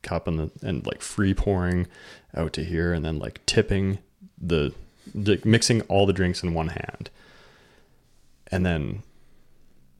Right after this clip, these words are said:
on Wednesday, he was in again and somebody asked for a glass of water and it was,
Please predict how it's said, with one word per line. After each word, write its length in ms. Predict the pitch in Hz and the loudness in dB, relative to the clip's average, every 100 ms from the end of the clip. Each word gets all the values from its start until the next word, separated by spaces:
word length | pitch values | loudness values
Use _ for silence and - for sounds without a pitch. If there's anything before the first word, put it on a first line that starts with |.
| - _ _ - | -20 _ _ -12
on 540 | - 87 85 67 69 - | -10 -6 -6 -6 -8 -6
Wednesday, 580 | 92 98 101 85 85 - - | -2 0 0 -2 -6 -8 -10
he 100 | 92 | -8
was 180 | 85 90 | -6 -6
in 100 | 85 | -8
again 400 | 85 87 80 78 _ _ _ _ _ - _ _ - - | -6 -6 -6 -8 _ _ _ _ _ -20 _ _ -20 -10
and 360 | 80 73 71 64 - | -6 -4 -4 -8 -12
somebody 320 | - 98 87 76 | -6 -2 0 -2
asked 220 | - - | -4 -6
for 100 | 82 | -8
a 40 | |
glass 320 | 82 58 - | -6 -6 -6
of 80 | 69 | -8
water 460 | 78 82 87 92 - - - - | -6 -6 -4 -6 -8 -18 -20 -12
and 120 | 87 | -10
it 100 | - | -8
was, 420 | 80 - - - | -8 -8 -8 -10